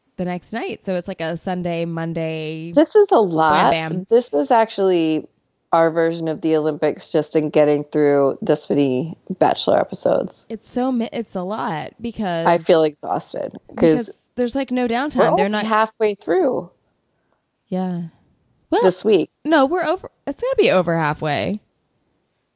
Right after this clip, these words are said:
Speaker 2: No.
Speaker 1: Yeah, 'cause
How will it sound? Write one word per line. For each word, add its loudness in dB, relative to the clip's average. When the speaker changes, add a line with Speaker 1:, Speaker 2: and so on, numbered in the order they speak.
Speaker 2:
No. -2
Speaker 1:
Yeah, -4
'cause 0